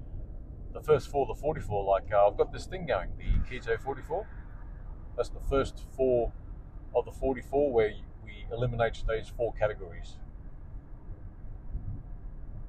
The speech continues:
The gluten, oils, sugars,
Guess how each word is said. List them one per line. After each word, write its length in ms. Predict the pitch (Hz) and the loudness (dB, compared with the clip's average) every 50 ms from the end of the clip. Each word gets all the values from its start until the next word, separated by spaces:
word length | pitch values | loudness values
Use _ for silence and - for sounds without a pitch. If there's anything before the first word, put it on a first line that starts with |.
| - - - - - - - - - - - - | -8 -10 -10 -10 -10 -8 -6 -6 -6 -6 -8 -10
The 60 | - - | -8 -6
gluten, 440 | - 120 123 113 110 - 110 110 - - - - | -2 -2 0 0 0 -2 -4 -4 -4 -6 -6 0
oils, 480 | 107 110 104 101 104 - - - - - - - - - - | 2 2 2 2 0 -2 -6 -10 -10 -10 -10 -10 -10 -10 -8
sugars, 480 | - - 127 120 123 117 - - - | -4 -4 -2 -2 -2 -4 -6 -8 -6